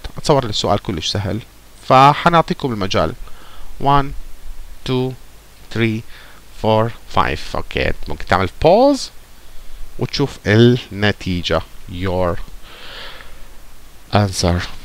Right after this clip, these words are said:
مم. ننزل للأسفل. لاحظ هون قديش سهل. إذا هذا this one. اوكي. هيك حالة. هذا نسويها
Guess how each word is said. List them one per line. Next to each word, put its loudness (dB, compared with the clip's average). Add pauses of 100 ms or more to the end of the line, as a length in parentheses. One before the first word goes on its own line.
(360)
مم. -4 (580)
ننزل 6
للأسفل. 4 (140)
لاحظ 0
هون -4 (1200)
قديش 2
سهل. 4 (1000)
إذا 4 (280)
هذا 2 (720)
this -10 (120)
one. -12 (1600)
اوكي. 0 (1800)
هيك -4
حالة. 0 (680)
هذا 8
نسويها 0